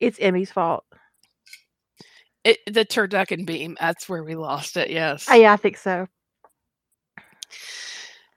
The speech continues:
Speaker 2: I think we should just accept that this is gonna be cracktastic and lean in.
Speaker 1: Okay, in that case, I need to go pee first. I'll be right back.
Speaker 2: Okay, I'll just be silent.
Speaker 1: <laughs>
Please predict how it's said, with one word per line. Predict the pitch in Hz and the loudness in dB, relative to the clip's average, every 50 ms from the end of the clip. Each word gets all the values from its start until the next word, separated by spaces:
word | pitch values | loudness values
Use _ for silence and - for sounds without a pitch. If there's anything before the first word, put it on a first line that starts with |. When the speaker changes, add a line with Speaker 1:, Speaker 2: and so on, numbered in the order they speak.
| - - - - - - - - - - _ _ _ _ _ _ _ _ _ - - - | -10 -8 -8 -8 -10 -12 -16 -20 -20 -20 _ _ _ _ _ _ _ _ _ -10 -2 0
Speaker 2:
I | 208 233 | 2 4
think | 285 254 | 4 4
we | 302 | 4
should | 302 - 277 - | 2 2 0 2
just | 233 214 - - | 0 0 0 0
accept | 185 - - - - 175 180 180 - - - - - - - - - - - - - - - - - _ _ _ _ _ _ _ _ - 190 - _ _ _ - | -4 -4 -2 4 6 6 6 6 4 -2 -18 -18 -18 -20 -20 -20 -20 -20 -20 -20 -20 -20 -20 -20 -20 _ _ _ _ _ _ _ _ -20 -20 -20 _ _ _ 2
that | 202 202 - | 2 4 4
this | - 208 190 - | 4 2 2 2
is | 190 180 | -4 -2
gonna | - 180 175 175 165 | -2 -2 -2 -2 -2
be | 175 175 | -4 -4
cracktastic | - - 180 165 151 165 - - 170 160 160 165 - - - 214 208 - - | -2 2 4 4 4 2 0 0 2 4 4 2 0 0 -2 -2 -2 -2 -2
and | - 190 175 | -4 -2 -2
lean | 170 170 170 170 | -2 -4 -4 -4
in. | 170 165 110 - - 147 - - - - - - _ _ _ _ _ _ _ _ _ _ _ _ _ _ - - - - - | -6 -6 -8 -8 -10 -12 -16 -20 -20 -20 -20 -20 _ _ _ _ _ _ _ _ _ _ _ _ _ _ -20 -20 -12 -4 -2
Speaker 1:
Okay, | - 233 294 240 214 | 0 4 6 4 6
in | - 220 226 | 6 4 4
that | 233 220 226 | 4 2 2
case, | - 226 202 190 - - | 2 2 2 2 2 0
I | 202 | 0
need | 202 208 196 | 0 0 -2
to | 208 | 0
go | 196 190 180 | -2 -2 -2
pee | - - 196 | 0 -2 -4
first. | 185 - 180 147 175 - - - | -4 -4 -6 -8 -8 -8 -2 -2
I'll | 208 | 0
be | 190 196 | 2 2
right | 190 185 160 - | 2 2 0 0
back. | - 170 - - _ - - - - - - _ _ _ _ _ _ _ - | 0 -4 -4 -6 _ -14 -20 -20 -20 -20 -20 _ _ _ _ _ _ _ -10
Speaker 2:
Okay, | - 180 170 156 147 - _ - | -4 -2 -2 -2 -4 -6 _ 0
I'll | - 185 175 | 2 2 2
just | 180 - - | 0 -4 -10
be | 180 | -10
silent. | 151 - - 151 147 147 - - - - - _ _ _ _ _ _ _ _ _ _ _ _ _ _ _ _ _ | -8 -8 -8 -8 -8 -10 -12 -14 -16 -20 -20 _ _ _ _ _ _ _ _ _ _ _ _ _ _ _ _ _
Speaker 1:
<laughs> | - 311 | 0 0